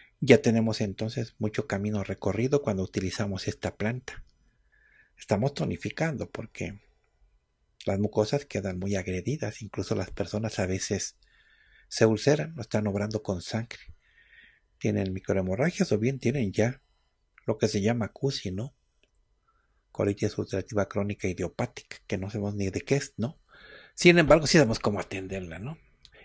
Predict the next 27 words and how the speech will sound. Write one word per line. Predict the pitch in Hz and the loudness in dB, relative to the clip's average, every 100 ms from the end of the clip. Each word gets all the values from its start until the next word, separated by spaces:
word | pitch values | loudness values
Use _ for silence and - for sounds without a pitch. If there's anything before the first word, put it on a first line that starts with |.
| - | 0
Y | |
también | 180 196 226 | 6 8 6
sabemos | - 113 110 - - - | 2 -2 -2 -8 -14 -14
qué | - | -8
cosa | - 101 - | -6 -4 -6
es, | - - - | -10 -12 -10
¿no? | 107 | -6
Es | 143 | -4
por | - 170 | 2 4
la | |
alimentación | 107 104 101 - 101 120 110 | 4 0 -2 -2 -2 0 -2
incorrecta | 104 98 101 - - | -2 -2 -2 0 0
que | 101 | 2
llevamos, | 90 85 98 123 | 0 -2 -2 -2
que | - | -2
estamos | 107 107 107 - | -2 -2 -2 -2
agrediendo | 101 95 92 104 110 110 190 - - - - - - - - | -2 -2 0 2 4 4 2 -2 -20 -16 -16 -16 -20 -20 -2
por | - 123 | 4 6
las | 113 | 6
mucosas | 110 - 127 123 107 | 4 0 0 0 -2
intestinales, | 101 107 - 117 131 170 156 | -4 -4 -4 -2 -2 -2 -4
que | 113 | -2
son | 113 | 0
las | 113 107 | 0 -2
que | 104 | -4
se | - | -4
encargan, | 101 - 113 117 107 | -4 0 2 2 0